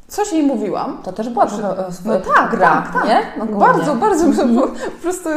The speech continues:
Speaker 1: ja odkąd pamiętam, jak sobie tak przypominam te wszystkie sytuacje,
Speaker 2: Gra pod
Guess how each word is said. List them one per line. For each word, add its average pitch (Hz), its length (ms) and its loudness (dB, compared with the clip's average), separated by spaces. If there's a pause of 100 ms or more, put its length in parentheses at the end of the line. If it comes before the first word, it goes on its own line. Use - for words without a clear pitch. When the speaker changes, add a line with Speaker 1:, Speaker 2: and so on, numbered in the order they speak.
(340)
Speaker 1:
ja 330 120 0
odkąd 330 280 -6
pamiętam, 285 460 0
jak 233 100 -2
sobie 240 120 -6
tak 247 140 -4
przypominam 277 440 -2
te 233 80 -4
wszystkie - 360 -10
sytuacje, 262 680 -4
Speaker 2:
Gra 233 240 2
pod 247 140 -4